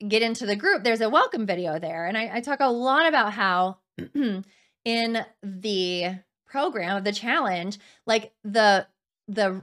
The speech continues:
the real value is going to come from the coaching sessions. Like, you can go online and maybe you don't know this and it's gonna be life-changing for you, but you can literally Google run training plans. There are hundreds,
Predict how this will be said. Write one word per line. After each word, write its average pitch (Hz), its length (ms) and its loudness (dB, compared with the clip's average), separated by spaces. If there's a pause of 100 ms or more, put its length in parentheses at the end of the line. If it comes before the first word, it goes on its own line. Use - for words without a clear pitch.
the 202 160 -6
real 285 460 0
value 196 600 2
is - 120 -8
going 196 160 -2
to 185 100 -4
come 185 180 -6
from 185 120 -8
the 170 100 -8
coaching 156 340 -8
sessions. - 480 -16
Like, - 200 -12 (520)
you 311 220 6
can 392 240 0
go 214 300 8
online 180 640 -2
and 196 100 -2
maybe 202 160 0
you 226 80 0
don't 196 220 -2
know 175 240 0
this 160 260 -6
and 180 100 -8
it's - 120 -8
gonna 196 160 -2
be 190 120 -2
life-changing 196 520 0
for 175 80 -8
you, 175 60 -2
but 180 60 -4
you 233 140 -4
can 262 240 -4
literally 247 380 0
Google 208 760 -2 (380)
run 214 500 -2
training 240 360 -4
plans. 143 280 -12
There 214 180 -2
are 214 300 2 (360)
hundreds, 247 680 -2